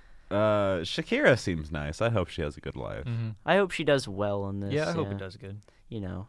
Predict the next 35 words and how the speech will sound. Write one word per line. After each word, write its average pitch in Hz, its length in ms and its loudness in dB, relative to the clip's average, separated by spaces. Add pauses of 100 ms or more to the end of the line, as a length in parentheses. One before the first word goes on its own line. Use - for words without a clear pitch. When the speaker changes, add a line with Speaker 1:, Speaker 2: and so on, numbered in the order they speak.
(100)
Speaker 3:
everything 170 440 2
Speaker 2:
Does 135 80 2
Speaker 3:
else, 131 420 0
Speaker 2:
good. 117 60 -2
Speaker 3:
um, 120 440 0
I 135 120 6
was 156 180 0
mo-, 120 200 -2
I 117 100 6
was 113 220 -2
most 113 280 0
excited 101 440 -2
about 98 340 -2
the 95 300 -4
Cinco, 101 520 -4 (440)
Speaker 1:
Cinco, 190 180 2
Speaker 3:
about, 101 120 2
Speaker 1:
yeah. 285 240 6
Speaker 3:
about 113 200 8
Cinco 117 320 2
song 98 400 -4
this 107 200 -4
week. 98 260 -6 (340)
So 104 500 -2
I 110 80 2
was 113 240 0
ready 113 360 0
to 117 80 0
branch 110 380 -2
out 110 260 2
and 104 160 -6
listen 104 340 -4
to 101 340 -4
Latin 101 320 -2
music. 98 420 -8